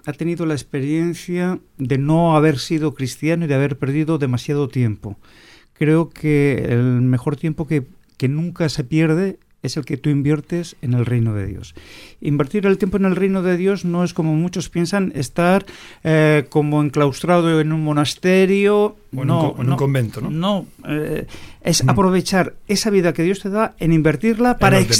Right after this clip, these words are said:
Speaker 1: extender
Speaker 2: en
Speaker 1: en
Speaker 2: los
Speaker 1: los
Speaker 2: demás.
Speaker 1: demás aquello que tú ya tienes.
Speaker 2: Ujú.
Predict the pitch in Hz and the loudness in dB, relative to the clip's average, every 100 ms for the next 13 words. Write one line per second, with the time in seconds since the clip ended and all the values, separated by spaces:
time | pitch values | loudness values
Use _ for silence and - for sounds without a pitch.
0 | 208 202 262 294 - - 185 170 165 180 | 0 2 2 0 -4 -2 0 2 0 0
1 | 185 240 294 - - 175 160 233 233 208 | 2 2 0 -2 -6 -6 -2 -2 -2 -4
2 | 196 202 185 - 135 117 110 139 120 110 | -8 -6 -6 -4 -2 -2 -4 -4 -4 -4
3 | 107 | -6